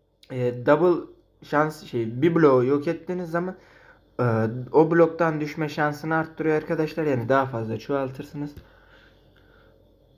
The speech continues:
E, sonra bu ise bir bloğu kırdığınız zaman özel eşya bulma ihtimalinizi arttırıyor. Özel eşyadan kastım ise ne bileyim şu pebble olur, nail olur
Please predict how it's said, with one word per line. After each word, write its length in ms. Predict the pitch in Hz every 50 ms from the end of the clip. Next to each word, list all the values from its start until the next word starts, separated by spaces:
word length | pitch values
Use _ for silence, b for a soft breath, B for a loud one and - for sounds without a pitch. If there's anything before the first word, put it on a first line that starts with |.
| _ -
E, 340 | 214 214 202 - 117 113 113
sonra 540 | 113 - - 170 170 165 165 175 190 - - - - _ _ _ _ _ _ _ _ _ _ _ _ _ _ _ _ _ _ _ _ _ 180
bu 120 | 196 220
ise 520 | 202 - - - 226 226 - - - - - -
bir 340 | 156 151 180 214 208 180 147
bloğu 240 | 147 139 131 117 120
kırdığınız 460 | - 156 151 147 175 190 202 196 180
zaman 340 | 180 190 190 196 208 208 - -
özel 460 | 151 139 127 127 160 175 190 - - - -
eşya 480 | 143 143 131 135 - - 156 151 147 131
bulma 260 | 135 135 139 135 123
ihtimalinizi 640 | 127 127 - - 143 139 135 135 139 143 135 139 147
arttırıyor. 380 | 147 143 - - 160 175 165 147
Özel 240 | 156 147 160 156
eşyadan 500 | 151 139 131 - - 123 117 117 117 117
kastım 460 | - - 147 147 143 143 - - 156 151
ise 300 | 143 - - 170 175 B B B B B B B B B B B B B B B B B B -
ne 140 | 139 143 147
bileyim 280 | 143 143 143 143 147
şu 440 | 139 - 151 151 147 147 139 143 - -
pebble 200 | 156 143 143 147
olur, 640 | 147 143 143 139 143 139 139 143 139 131 - 135 135
nail 160 | 135 143 143
olur 360 | 143 143 147 143 139 139 139